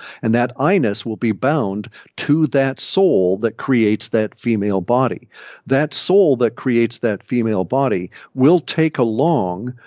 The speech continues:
from my current life the karmic, uh, values that I share in common with my I-ness as it rotates through these twelve,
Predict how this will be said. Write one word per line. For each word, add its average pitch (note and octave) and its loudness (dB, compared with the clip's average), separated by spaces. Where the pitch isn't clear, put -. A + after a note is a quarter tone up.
from G2+ 0
my A#2+ 2
current - -2
life G#2 -2
the A#2 -2
karmic, C#3+ -2
uh, G#2 2
values A#2+ 0
that A#2+ 2
I A2+ 0
share A#2 0
in G#2 -4
common G#2+ -2
with G#2 -2
my A2+ 0
I-ness A#2 -2
as A2+ -2
it G#2+ -2
rotates A2+ 0
through A2 2
these G2+ 0
twelve, G2 2